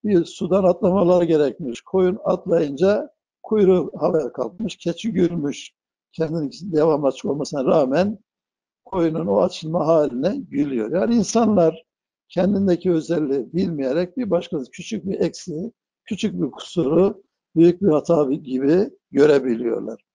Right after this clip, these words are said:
Evet, demek ki hayvan sadece nefse sahip, aklı yok. Dolayısıyla istediğini istediği yerde yapabilir.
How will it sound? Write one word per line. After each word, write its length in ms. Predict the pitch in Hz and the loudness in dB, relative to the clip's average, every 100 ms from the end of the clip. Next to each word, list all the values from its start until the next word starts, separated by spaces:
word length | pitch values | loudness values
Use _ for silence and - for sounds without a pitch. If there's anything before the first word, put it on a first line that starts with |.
| _ _ | _ _
Evet, 220 | 233 196 185 | 2 2 4
demek 240 | 240 220 175 | 2 2 2
ki 120 | 190 | 2
hayvan 560 | 156 202 151 170 247 - _ _ _ _ | 2 2 2 2 0 -10 _ _ _ _
sadece 920 | - - 202 202 160 151 180 196 196 | -20 0 2 4 2 2 2 0 -2
nefse 360 | 151 147 - 190 | -6 -6 -4 -4
sahip, 420 | - 127 120 - - | -2 -4 -4 -8 -6
aklı 300 | 160 - 233 | -6 -4 0
yok. 320 | 226 208 214 | 2 2 2
Dolayısıyla 840 | 233 190 160 - 170 131 147 202 - _ _ _ _ | 4 4 2 0 -6 -2 -2 -4 -8 _ _ _ _
istediğini 800 | 226 196 - 214 160 143 135 131 - | -8 -8 -2 0 2 0 0 -4 -6
istediği 680 | - - 214 165 160 135 147 | -8 0 0 2 0 2 2
yerde 340 | 190 170 170 | 2 2 0
yapabilir. 1200 | 160 147 131 185 170 165 165 160 170 123 - | 2 0 0 0 0 0 0 4 4 2 -6